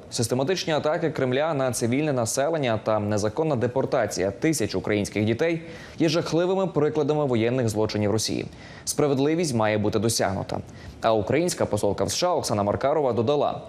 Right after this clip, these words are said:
"Україні потрібна вся підтримка, щоб швидше досягти миру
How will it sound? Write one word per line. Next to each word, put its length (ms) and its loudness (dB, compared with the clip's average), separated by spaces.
"Україні 420 2
потрібна 460 2
вся 340 0
підтримка, 560 0
щоб 180 -2
швидше 360 0
досягти 360 0
миру 340 2